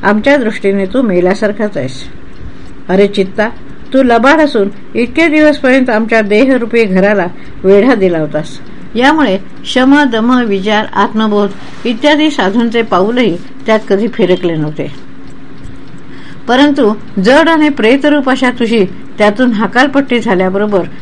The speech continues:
ते शमदमरूपी साधूंच्या वस्तीला आता लायक झाले आहे. हे जगदरूपी चित्त वेताळा, तू पूर्वी नव्हतास, आज नाहीस आणि भविष्यकाळीही तुझे अस्तित्व असणार नाही. अशा स्थितीत "मी आहे" असे म्हणून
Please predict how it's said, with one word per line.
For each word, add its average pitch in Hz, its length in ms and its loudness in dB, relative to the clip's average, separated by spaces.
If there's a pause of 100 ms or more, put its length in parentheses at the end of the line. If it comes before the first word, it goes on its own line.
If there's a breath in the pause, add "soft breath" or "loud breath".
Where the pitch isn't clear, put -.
(160 loud breath)
ते 226 100 4
शमदमरूपी 226 880 2
साधूंच्या 202 540 0
वस्तीला 185 520 0 (300 loud breath)
आता 190 240 0
लायक 190 400 2
झाले 160 220 2
आहे. 156 120 -6 (760 loud breath)
हे 196 120 6
जगदरूपी 202 600 2
चित्त 214 280 -2
वेताळा, 208 500 2 (500 loud breath)
तू 320 80 2
पूर्वी 262 360 2
नव्हतास, 202 600 2 (140)
आज 226 220 4
नाहीस 190 420 -2 (280 loud breath)
आणि 240 180 2
भविष्यकाळीही 214 800 0
तुझे 226 260 0
अस्तित्व 180 420 -2
असणार 170 320 -4
नाही. 151 220 -8 (800 loud breath)
अशा 269 300 2
स्थितीत 285 460 0
"मी 254 200 4
आहे" 208 360 2 (380 loud breath)
असे 277 240 2
म्हणून 202 320 2